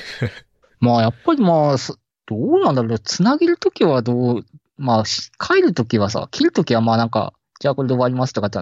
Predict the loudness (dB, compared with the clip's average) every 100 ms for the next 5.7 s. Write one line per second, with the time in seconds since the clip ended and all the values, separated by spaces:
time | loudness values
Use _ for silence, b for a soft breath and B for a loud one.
0 | -4 -2 -2 -2 -2 -2 -2 -4 -6 -14
1 | -8 -8 -6 -4 -4 -4 -8 -14 -20 _
2 | _ _ -6 -4 -4 -8 -10 -10 -10 -12
3 | -12 -8 -8 -6 -8 -10 -10 -12 _ _
4 | -8 -6 -8 _ _ -4 2 4 4 2
5 | 0 2 4 4 2 0 -6